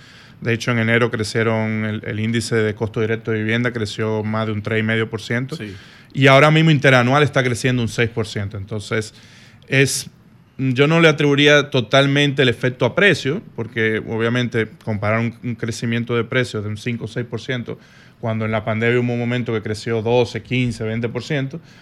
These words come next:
Speaker 1: pues ahora están creciendo. Es verdad que eso es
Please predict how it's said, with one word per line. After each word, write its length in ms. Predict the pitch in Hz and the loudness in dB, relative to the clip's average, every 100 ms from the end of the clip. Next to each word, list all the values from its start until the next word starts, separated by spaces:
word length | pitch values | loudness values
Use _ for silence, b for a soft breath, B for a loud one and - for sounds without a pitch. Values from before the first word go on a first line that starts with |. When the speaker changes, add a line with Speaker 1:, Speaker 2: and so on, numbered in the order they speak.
| B - | B 2
Speaker 1:
pues 100 | 131 | 4
ahora 140 | 135 | 4
están 260 | - 135 135 | 4 0 2
creciendo. 760 | 135 135 151 151 151 160 196 B B B B - | 2 2 2 2 2 0 -4 B B B B 0
Es 140 | 131 | 4
verdad 280 | 135 135 135 | 8 6 6
que 60 | |
eso 160 | 135 | 2
es 80 | 131 | 0